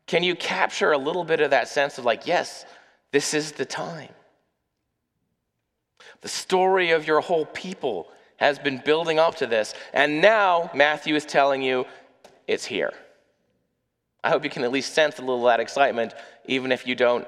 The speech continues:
express it through maths. So that's point one. Jesus sums up Israel's story. But point number two, Jesus' story includes Gentiles and women.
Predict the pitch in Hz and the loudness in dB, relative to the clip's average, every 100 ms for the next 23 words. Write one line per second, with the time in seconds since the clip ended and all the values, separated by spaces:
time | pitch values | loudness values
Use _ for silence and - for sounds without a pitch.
0 | - 113 - 131 120 120 107 - - 107 | -8 -8 -2 0 2 2 0 -4 -10 -6
1 | 101 123 85 - - - - _ _ _ | -2 0 -2 -8 -14 -18 -20 _ _ _
2 | _ _ _ _ _ _ _ _ _ _ | _ _ _ _ _ _ _ _ _ _
3 | _ _ - 175 233 - 214 185 143 151 | _ _ 2 4 4 4 2 4 4 2
4 | 107 87 - - _ _ _ _ 180 208 | 0 -6 -16 -20 _ _ _ _ -2 0
5 | 214 202 185 - - 180 180 170 175 135 | 4 4 4 0 2 2 2 4 4 4
6 | - 156 156 151 135 135 - - 139 113 | 4 2 4 2 4 2 -2 0 2 2
7 | 90 85 - - _ _ _ _ _ _ | 0 -6 -16 -20 _ _ _ _ _ _
8 | _ _ _ _ - 156 214 220 185 175 | _ _ _ _ -2 0 2 2 2 2
9 | 170 - 185 131 180 220 214 185 - 196 | 0 2 0 0 -2 0 2 0 0 0
10 | 190 175 160 156 - 233 214 160 151 - | 2 2 2 0 -2 0 2 0 -4 0
11 | 196 208 190 131 123 127 131 - 127 151 | 0 2 2 2 4 2 0 -4 0 0
12 | 143 92 | 0 -4